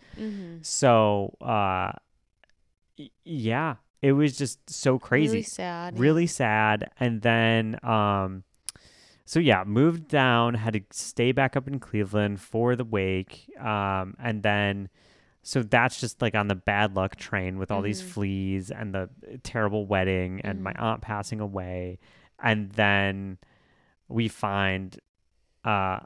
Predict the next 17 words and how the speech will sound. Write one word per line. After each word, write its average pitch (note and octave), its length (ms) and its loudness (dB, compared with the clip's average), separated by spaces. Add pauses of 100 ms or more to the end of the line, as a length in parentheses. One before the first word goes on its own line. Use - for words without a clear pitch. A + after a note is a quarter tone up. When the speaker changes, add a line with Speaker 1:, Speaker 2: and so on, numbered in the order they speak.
Speaker 2:
a B2 80 -2
little A2 180 0
B A2 200 -8
B A#2 100 -4
tooth. - 560 -12 (560)
Speaker 1:
Yeah, G#3+ 260 -4
it G3+ 60 -8
was G#3 160 -10
so G#3+ 180 -8
weird. G3+ 220 -8
I G3 100 -6
was G3 260 -8 (120)
going G3+ 320 -10
to G3+ 560 -8 (300)
change G#3+ 420 -8
my F#3+ 160 -8
sheets, - 680 -8